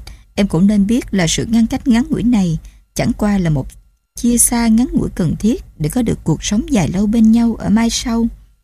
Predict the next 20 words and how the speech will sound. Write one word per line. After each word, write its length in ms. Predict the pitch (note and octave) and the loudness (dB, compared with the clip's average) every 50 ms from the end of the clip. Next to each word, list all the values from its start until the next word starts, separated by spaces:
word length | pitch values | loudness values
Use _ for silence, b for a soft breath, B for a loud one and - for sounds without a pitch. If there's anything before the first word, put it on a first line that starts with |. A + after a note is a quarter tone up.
| _ _ _ _ _ _ _ _ _ _ | _ _ _ _ _ _ _ _ _ _
Chúng 160 | - G#3+ A#3+ | 0 2 2
ta 280 | C#4 - G#3+ G3+ F#3+ F3+ | 2 2 2 0 2 2
đều 240 | E3 E3 D3+ C#3 C#3 | 0 0 0 0 0
phải 140 | - F#3+ G#3 | -2 -2 -2
chịu 260 | - - C#3 - F3 | 0 0 0 0 0
hy 180 | F#3+ A3+ A3+ | 2 2 2
sinh 280 | G#3 - - A3 G#3 F#3+ | 2 2 4 4 4 4
một 240 | E3 - - - - | 2 0 -4 -6 -4
chút. 140 | C4+ - - - - - _ _ _ _ _ _ _ _ _ _ _ | -4 -4 -4 -8 -16 -20 _ _ _ _ _ _ _ _ _ _ _
Vì 180 | - E3+ F3+ E3+ | -2 0 0 0
cuộc 200 | - - C3 - | 0 -2 -4 -2
sống 240 | - - F3 A3 C#4+ - | -2 -2 -2 -2 -2 -2
có 80 | D#4+ D#4 | -4 -4
trải 160 | - C3 - - | -2 -4 -4 -4
qua 200 | - A3 A3 G#3+ | -2 -2 2 2
những 180 | G3 E3 D#3+ F3 | 2 2 0 -2
khổ 200 | - - A#2 E3+ | -4 -6 -6 -4
đau 240 | G3+ A3+ A3+ A3 | -2 -2 -2 0
xa 240 | G#3+ - - B3+ A#3 | -2 -2 -2 -4 -6
cách 220 | - - - D4+ | -6 -6 -8 -8